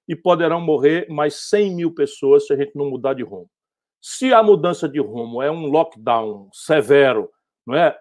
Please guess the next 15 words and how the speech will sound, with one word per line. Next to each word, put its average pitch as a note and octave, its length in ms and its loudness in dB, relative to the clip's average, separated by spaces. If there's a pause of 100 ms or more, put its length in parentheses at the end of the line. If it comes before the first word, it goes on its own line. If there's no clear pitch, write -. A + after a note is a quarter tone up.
O E3 120 0
efeito G#3 500 2
econômico B2+ 580 -6
disso C#3+ 460 -10 (100)
te-, E3 240 -6
estaria D#3 380 0
dado D3+ 540 2 (340)
e D#3+ 80 0
nós F3+ 180 2
teríamos F3 280 -4
que - 100 2
acudir F#3 500 -6
pessoas B2+ 480 -4
e D#3 60 -6
empresas. A2+ 580 -6